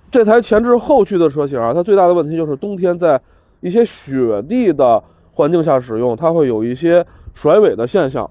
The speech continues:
一百八十四匹的马力匹配上一台采埃孚的八A T，使这辆车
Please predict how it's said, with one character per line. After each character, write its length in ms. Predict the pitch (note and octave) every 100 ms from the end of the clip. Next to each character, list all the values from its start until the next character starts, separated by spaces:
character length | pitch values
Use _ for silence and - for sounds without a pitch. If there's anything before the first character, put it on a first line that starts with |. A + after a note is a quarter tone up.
| -
一 120 | A#3+
百 140 | G3+
八 160 | E3+ A3
十 120 | A#3+
四 220 | A#3 A#3+
匹 180 | F3+ D3
的 140 | C#3 F3
马 220 | C#3 A2+
力 160 | E3
匹 240 | C#3+ - C3
配 160 | F#3
上 180 | F#3 F3
一 80 | E3
台 180 | D3+ D#3
采 220 | - B2
埃 140 | C#3+
孚 160 | F3 D#3
的 120 | D#3+
八 320 | C#3 G3 F#3+
A 120 | F3 F3
T， 340 | - F3 A2 - - _ -
使 240 | - C#3
这 160 | B2+ E3+
辆 200 | D3+ B2
车 300 | A#2 D3+ C#3+